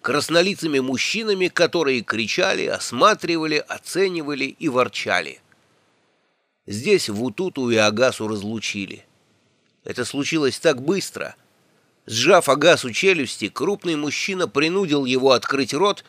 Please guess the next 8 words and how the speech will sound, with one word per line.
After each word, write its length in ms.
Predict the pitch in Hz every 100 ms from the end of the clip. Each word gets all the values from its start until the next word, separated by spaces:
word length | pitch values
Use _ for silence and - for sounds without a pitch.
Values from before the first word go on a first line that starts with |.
| _ _
кивнул, 560 | - 135 139 220 220 175 _ _ _ _
и 100 | -
двое 340 | 147 143 156 110
других 420 | 117 120 135 -
мужчин 480 | 117 - - 160 104
потащили 520 | 139 139 - 196 147
Агасу 440 | 123 120 127 -
прочь. 420 | - 104 104 -